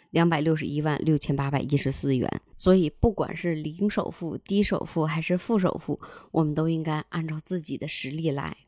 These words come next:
不要有这种零首付、低首付、付首付的房子，我就没花钱买了一套房子的错觉，因为你多贷出来那部分钱也是要还的。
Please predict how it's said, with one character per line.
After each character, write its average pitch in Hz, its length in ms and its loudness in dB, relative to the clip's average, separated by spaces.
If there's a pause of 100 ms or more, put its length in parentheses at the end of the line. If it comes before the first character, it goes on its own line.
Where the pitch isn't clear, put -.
(280)
不 - 80 8
要 165 220 -2
有 147 160 -2
这 160 160 -2
种 147 260 -4
零 147 180 -4
首 151 200 -8
付、 151 240 -4
低 160 200 -4
首 - 220 -4
付、 147 260 -8
付 165 220 -6
首 - 180 -6
付 160 160 -6
的 143 120 -4
房 139 260 -10
子， 147 260 -6
我 147 120 -4
就 151 180 -4
没 151 260 -2
花 170 240 -2
钱 143 300 -6
买 151 260 -6
了 165 80 -8
一 143 120 -2
套 156 180 -2
房 160 240 -4
子 160 160 -4
的 156 140 -2
错 - 240 -4
觉， - 260 -6 (560)
因 196 140 2
为 202 240 0 (380)
你 170 120 -2
多 208 220 2
贷 240 180 -4
出 - 160 -8
来 160 140 -4
那 156 160 -4
部 160 160 -10
分 156 120 -6
钱 147 360 -8 (160)
也 151 160 2
是 156 160 0
要 156 180 6
还 151 340 -2
的。 151 180 2